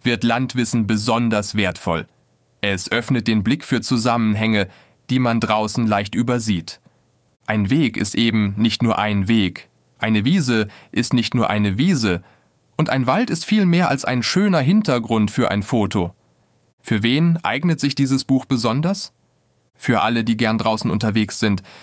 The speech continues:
Für Menschen, die wandern, spazieren gehen oder Urlaub auf dem Land machen.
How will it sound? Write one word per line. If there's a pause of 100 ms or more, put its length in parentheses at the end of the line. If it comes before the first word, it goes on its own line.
Für
Menschen,
die
wandern,
spazieren
gehen
oder
Urlaub
auf
dem
Land
machen.